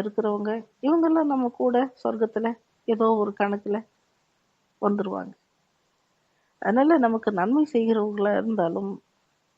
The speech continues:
அல்லது நமக்கு கெடுதல் செய்றவங்களா இருந்தாலும், நாம நம்முடைய சொமான்ல இருந்து ஒவ்வொருத்தரையும் பார்க்கும்போது, பாபா எப்படி ஒவ்வொருத்தரையும் பார்க்கிறாரோ, குறை நிறை இருக்கிற எல்லா நேரத்திலும் பாபா எப்படி பார்க்கிறாரோ, அதே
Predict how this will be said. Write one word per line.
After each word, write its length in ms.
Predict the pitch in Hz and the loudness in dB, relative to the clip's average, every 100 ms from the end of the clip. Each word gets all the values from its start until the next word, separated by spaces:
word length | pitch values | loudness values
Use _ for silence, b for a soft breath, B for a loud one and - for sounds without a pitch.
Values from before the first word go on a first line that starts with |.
| _ | _
அல்லது 320 | 190 202 208 | -2 -2 -2
நமக்கு 280 | 208 196 190 | -6 -6 -4
கெடுதல் 360 | 190 214 262 262 | -2 0 -2 -2
செய்றவங்களா 460 | 202 190 190 185 180 | -4 -2 -4 -4 -6
இருந்தாலும், 500 | 185 196 175 - 196 - _ _ _ _ _ | -6 -6 -6 -8 -16 -20 _ _ _ _ _
நாம 300 | - 202 214 202 | -10 -6 -4 -2
நம்முடைய 380 | 190 233 233 226 226 | 0 0 2 -2 -2
சொமான்ல 500 | 202 214 240 262 254 226 | -4 0 2 2 2 0
இருந்து 220 | 214 220 208 190 | 0 -2 -4 -2
ஒவ்வொருத்தரையும் 600 | 208 208 208 214 214 202 | -4 -4 -6 -6 -6 -4
பார்க்கும்போது, 520 | 185 196 196 190 190 196 | -4 -6 -8 -6 -4 0
பாபா 260 | 180 196 233 233 | 2 2 0 -2
எப்படி 240 | - 220 | -2 -4
ஒவ்வொருத்தரையும் 580 | 202 190 190 - 190 190 180 | -2 -2 -4 -6 -6 -4 -6
பார்க்கிறாரோ, 540 | 185 - 190 170 95 - _ _ _ _ _ _ _ _ | -6 -6 -6 -4 -8 -16 _ _ _ _ _ _ _ _
குறை 220 | 202 202 | 2 4
நிறை 360 | 196 185 196 196 | 4 2 2 2
இருக்கிற 320 | 190 202 202 190 180 | 0 -4 -2 -2 0
எல்லா 180 | 214 | 0
நேரத்திலும் 640 | 214 196 190 202 208 214 190 | 0 0 -2 -4 -6 -4 0
பாபா 340 | 180 190 240 | 0 0 0
எப்படி 320 | 240 233 233 - | 0 -2 -6 -2
பார்க்கிறாரோ, 600 | 165 190 - 226 170 - - _ _ _ _ _ | -2 -2 -4 -4 -4 -8 -18 _ _ _ _ _
அதே 260 | 190 202 | -2 2